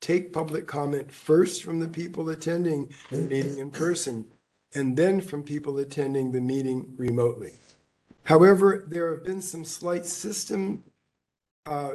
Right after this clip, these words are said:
updates to provide public comments. Therefore, please listen to our updated public comment instructions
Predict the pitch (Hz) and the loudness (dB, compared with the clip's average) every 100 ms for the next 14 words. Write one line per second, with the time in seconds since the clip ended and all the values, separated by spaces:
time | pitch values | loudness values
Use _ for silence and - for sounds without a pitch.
0 | 139 190 190 156 147 143 - - _ _ | -6 -6 -2 0 0 -2 -8 -10 _ _
1 | _ _ - 147 143 143 160 156 156 156 | _ _ -6 -4 -4 0 2 2 0 -6
2 | 151 147 - 147 147 123 107 - 156 170 | -4 -4 -6 -8 -6 -8 -12 0 2 2
3 | - 147 143 - - _ - 165 180 202 | 2 2 2 -2 -20 _ -10 0 0 2
4 | 214 180 170 180 175 156 131 120 - _ | -2 -4 -4 -4 -4 -6 -6 -10 -18 _
5 | - 160 160 147 139 - _ 165 190 - | -6 -2 -2 -2 -4 -8 _ -2 -2 4
6 | 175 170 165 165 160 156 175 170 - 160 | 4 4 0 -6 -8 -8 -8 -10 -4 0
7 | 165 147 139 139 151 143 147 143 139 | 2 0 -2 -4 -4 -2 -4 -4 -4